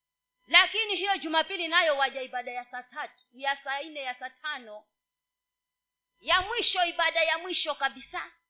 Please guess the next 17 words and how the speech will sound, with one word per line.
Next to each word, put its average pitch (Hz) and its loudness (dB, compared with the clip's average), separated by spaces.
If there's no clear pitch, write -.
ambayo 311 2
hata 330 -2
wakati 285 -6
mwingine 277 -16
wachungaji 269 -12
huwa 277 -10
wamechoka 240 -12
ama 262 -10
hata 247 -12
hakuna 233 -12
wa 214 -12
kuhubiri, 202 -20
ikaachwa 262 -6
tu 247 -20
watu 247 -12
waende 208 -20
nyumbani. 202 -16